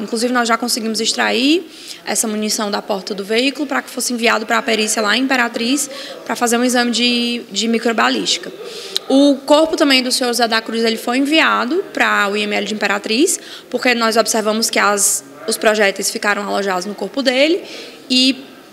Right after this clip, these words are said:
foi enviado para ser extraído esses projéteis para que a gente também possa fazer uma análise pericial dessas munições, né? Saber qual foi o calibre, qual foi o tipo de arma de, que foi usada no crime. E até o presente momento nós tivemos relatos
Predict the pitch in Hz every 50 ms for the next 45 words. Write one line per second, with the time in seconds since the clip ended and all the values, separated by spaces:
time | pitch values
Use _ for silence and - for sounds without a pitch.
0 | - - - - - - 269 262 269 254 269 247 247 247 254 - 277 262 254 254
1 | - 277 277 320 381 370 - 359 311 277 269 262 226 247 240 - 247 - - 262
2 | 247 247 233 240 226 233 247 285 285 - - 269 262 - 254 254 247 - 269 247
3 | 240 247 240 254 254 - 277 - 262 254 240 233 233 240 240 254 254 262 277 269
4 | 269 - - - - - 233 240 233 226 247 269 240 269 - 277 262 269 269 269
5 | - 277 240 214 214 233 220 233 240 240 - 254 254 269 269 277 339 - - 277
6 | 208 185 180 196 196 214 - 285 247 294 294 - 285 - 285 269 262 269 262 262
7 | 269 269 262 262 254 247 220 214 226 247 240 - - - - - - 233 - 247
8 | 240 233 - - 233 208 247 233 220 220 220 214 - - - - - 233 220 -
9 | 226 220 214 226 214 202 220 220 233 240 - - 262 262 262 269 277 302 339 -
10 | - - - - - - - 302 294 294 294 302 294 294 294 277 285 277 269 277
11 | 294 285 277 269 262 269 269 - 302 294 277 - - 262 254 247 247 247 254 254
12 | 233 208 208 220 214 - 311 - -